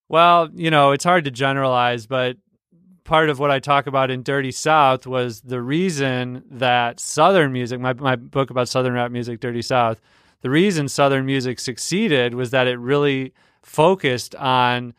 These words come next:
women and what they liked. And so that tended to be more of these dance floor songs rather than this, like, rapidy rap rap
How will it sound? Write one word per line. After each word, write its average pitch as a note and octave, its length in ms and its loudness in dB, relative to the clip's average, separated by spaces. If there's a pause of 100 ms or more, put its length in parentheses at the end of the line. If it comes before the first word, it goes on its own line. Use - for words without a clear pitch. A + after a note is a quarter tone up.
(320)
women B2+ 600 0
and C3 220 -4
what C3+ 160 0
they D#3 220 2
liked. G#2+ 520 -4
And B2+ 500 -4 (260)
so - 160 -6
that C#3 200 2
tended C#3+ 320 -2
to C3 60 -6
be C#3 200 -2
more C3 300 2
of B2+ 100 -2
these B2 220 -6
dance C3 440 -2
floor C3 540 0
songs A#2 720 -2
rather B2 320 0
than A#2+ 180 -4
this, B2 220 -6
like, A#2+ 220 -2
rapidy B2 480 -2
rap B2 300 0
rap B2 360 0